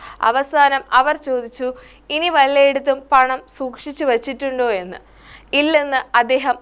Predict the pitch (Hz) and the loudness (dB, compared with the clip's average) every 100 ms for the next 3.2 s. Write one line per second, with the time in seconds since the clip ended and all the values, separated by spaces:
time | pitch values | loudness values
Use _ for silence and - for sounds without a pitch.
0 | 233 220 220 233 240 240 190 175 180 - | -2 0 2 0 -2 -2 -4 -6 -10 -18
1 | _ _ _ _ _ 302 302 330 330 370 | _ _ _ _ _ 2 2 2 -2 2
2 | 349 311 - _ 320 339 339 370 349 330 | 2 2 -2 _ -2 -2 4 4 4 0
3 | 311 320 | 0 0